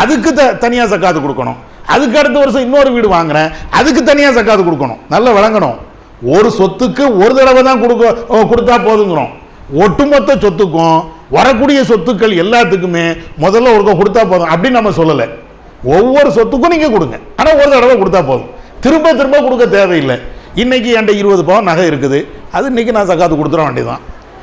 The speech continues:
அடுத்த மாசம் இன்னொரு இருபது பவுன் நகை வாங்குறேன், அதுக்கு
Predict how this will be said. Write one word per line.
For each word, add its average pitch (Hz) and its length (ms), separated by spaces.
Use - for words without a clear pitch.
அடுத்த 285 300
மாசம் 247 280
இன்னொரு 285 320
இருபது 247 320
பவுன் 214 180
நகை 196 220
வாங்குறேன், 147 400
அதுக்கு 247 240